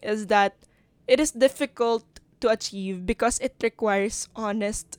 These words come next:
self-questioning. In a glimpse and before twenty twenty-two sinks in, have you asked yourself,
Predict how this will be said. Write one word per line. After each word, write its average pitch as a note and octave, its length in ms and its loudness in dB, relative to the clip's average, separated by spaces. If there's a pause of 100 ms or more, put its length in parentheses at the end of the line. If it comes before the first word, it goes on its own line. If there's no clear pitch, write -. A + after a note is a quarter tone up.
self-questioning. F#3 1200 -6 (600)
In B3+ 160 2
a A#3+ 80 0
glimpse G#3+ 720 -2
and A3 400 0 (360)
before D4 360 2
twenty A#3+ 400 0
twenty-two A3 500 -4
sinks G3+ 420 -4
in, F#3 380 -4
have A#3+ 180 0
you B3 140 -2
asked - 420 -2
yourself, G3 680 -2